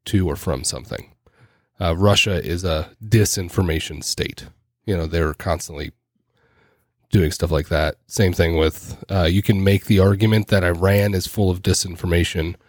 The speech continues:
China is like, that's all they do is disinformation, um,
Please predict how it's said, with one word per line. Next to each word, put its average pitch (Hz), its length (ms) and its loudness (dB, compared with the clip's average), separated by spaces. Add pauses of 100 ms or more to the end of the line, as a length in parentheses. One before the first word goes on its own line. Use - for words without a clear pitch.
(200)
China 90 360 2
is 82 240 2
like, 78 260 -6 (140)
that's 90 180 -2
all 82 100 2
they 78 120 0
do 82 180 2
is 82 100 0
disinformation, 82 920 -2 (600)
um, 76 440 -4